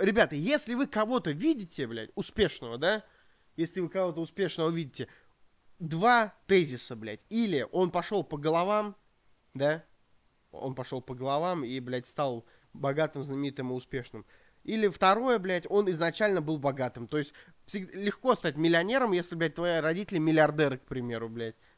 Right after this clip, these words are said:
Понимаешь, о чем я, дружище? Вот. Ну и, блин, оказаться в нужном времени, в нужном месте, стрельнуть, э, это тоже как бы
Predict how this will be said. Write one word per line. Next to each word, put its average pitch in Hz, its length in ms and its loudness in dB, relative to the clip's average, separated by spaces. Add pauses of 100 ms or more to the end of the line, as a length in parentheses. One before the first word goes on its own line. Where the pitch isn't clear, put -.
Понимаешь, 175 440 0
о 143 60 -6
чем 120 260 -6
я, 113 60 -6
дружище? 117 520 -10 (360)
Вот. 123 260 -6 (200)
Ну 240 220 2
и, 208 320 0
блин, 165 300 0
оказаться 165 440 0
в 165 40 -2
нужном 175 280 0
времени, 170 280 2
в 156 60 -2
нужном 165 340 -2
месте, 226 340 -4
стрельнуть, 190 640 -2 (380)
э, 135 80 -6
это 147 340 -2
тоже 151 300 -6
как 143 240 -8
бы 123 280 -6